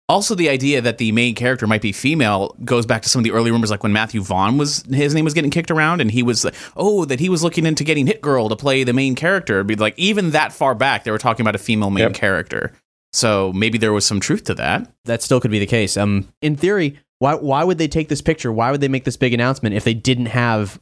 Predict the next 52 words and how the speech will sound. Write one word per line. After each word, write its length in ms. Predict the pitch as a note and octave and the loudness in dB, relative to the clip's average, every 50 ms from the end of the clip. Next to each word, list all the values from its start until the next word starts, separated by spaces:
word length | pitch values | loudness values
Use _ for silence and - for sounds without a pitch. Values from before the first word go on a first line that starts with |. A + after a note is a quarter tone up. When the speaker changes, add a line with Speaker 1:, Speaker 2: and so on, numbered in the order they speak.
| _ - | _ -4
Speaker 3:
a 60 | B2 | -4
key 240 | - - - D#3+ C#3 | -2 0 0 0 0
player? 560 | C#3+ - - C#3 D3+ D#3 A#2+ F2+ E2+ - - _ _ - | 0 -2 -2 0 0 0 0 -2 -4 -8 -12 _ _ -4
Speaker 1:
Right. 320 | - G#2+ G#2+ F2+ E2+ - - - _ | 0 0 2 2 0 -2 -6 -10 _
I 120 | - B2+ C3+ | -2 0 0
agree. 340 | A#2 G#2 F#2+ E2+ E2+ F#2 - _ _ _ _ | 0 0 -2 -4 -4 -6 -10 _ _ _ _
Speaker 2:
There 160 | C#3+ D#3+ D#3+ | -2 -2 0
have 160 | D#3 E3 E3+ D#3 | 0 0 -2 -2
been 100 | D#3 C#3 | 0 0
rumors 260 | C3 C3 C3 B2+ A2+ | 0 0 0 0 0
that 100 | A#2+ G2+ | 0 0
it 80 | A2 | 2
was, 260 | A2 A2 G#2+ G#2 - - - | 0 0 -2 -2 -6 -6 -2
they 80 | - A2+ | 0 0
were 80 | A#2 | 0
specifically 460 | G#2+ - - F#2+ - A#2 A2 A#2 A#2 G#2 | 0 -2 -2 -2 -2 -2 0 0 2 2
looking 240 | G#2 G#2 - A2 | 0 0 -2 -2
for 180 | - - G#2 G#2 | 0 0 0 0
someone 380 | F#2+ - - G#2+ G#2 G#2 G#2 G#2 | 0 0 0 0 2 2 2 2
with 180 | G2 F#2+ - | 0 0 0
mixed 380 | - G#2+ G#2+ G#2 G#2 - - - | 0 2 2 2 0 -4 -8 -6
race, 500 | F#2+ F#2 G2+ A#2 B2+ B2 - - - - _ - | -2 0 0 0 -2 -4 -6 -10 -12 -12 _ -2
like, 280 | G#2+ A2+ G#2+ G2+ G#2 | 0 0 0 0 0
uh, 400 | G#2 G2 G2 G2 F#2+ G2 F#2+ F#2+ F2+ - | 0 2 2 2 2 0 0 -2 -4 -4
Lupita, 600 | A2 A2 F#2+ - - A#2 A2 G#2+ G#2+ G#2+ G#2 G#2 G2 | -4 -4 -2 0 0 0 2 2 2 2 0 0 0
whatever 340 | G2+ G2+ G2+ G2 G#2 G2+ G2+ | 0 0 0 0 0 0 2
her 340 | G2+ G#2 G#2 G2+ G2+ G2 - | 2 2 2 0 -2 -4 -4
name 240 | - G#2+ G#2 G#2 G#2 | -2 0 0 2 2
is, 100 | G#2 G2+ | 0 0
that 140 | G#2 F#2+ D2+ | 0 0 2
won 100 | G2+ G2 | 2 2
the 80 | G2 | 2
Oscar 300 | G2 G2 G2+ F#2+ - A2 | 0 0 0 0 0 0
this 160 | G#2+ G#2+ - - | 0 0 0 0
year, 280 | A#2 A2+ A2+ A#2 A#2 - | 0 0 0 0 -2 -2
and 120 | - A2 | -2 -2
things 140 | G2+ A#2 G#2 | -2 0 0
like 80 | A#2 G#2 | 0 0
that. 140 | A2+ G#2 G#2 | 0 0 0
Apparently, 320 | F#2+ - A2+ A2 G#2+ G2 | 0 0 0 0 0 0
she 180 | F#2 - A#2 A2 | 0 0 0 0
met 320 | G#2+ G#2+ G#2+ G#2 - - - | 2 2 0 0 -2 -6 -4
with 240 | - A2 G#2+ G#2 - | -2 -2 -2 -2 -2
J 160 | G2 A2+ G#2 | -2 -2 0
J 100 | G#2 A2+ | 2 2
Abrams. 440 | G2+ G#2 G#2 A2 A2 G#2+ A2 G#2 G2+ | 0 2 0 0 0 -2 -2 0 0
There's 180 | - G2 F#2 - | 0 0 0 0
some 120 | A2 G#2 | 0 0
rumors 380 | G2+ G2+ G#2 G#2 G2+ F2+ - - | 2 2 2 0 0 0 -2 -2
regarding 360 | G2+ G2 G2+ G2+ G2 G2 G2 | -2 0 2 2 2 2 2
that, 420 | G2 G2+ G2+ G2+ G2+ G2 - - | 2 2 0 0 0 0 -2 -2
and 380 | F2 F#2+ F#2 F#2 F#2 F#2 F2+ | -2 0 0 0 0 0 -2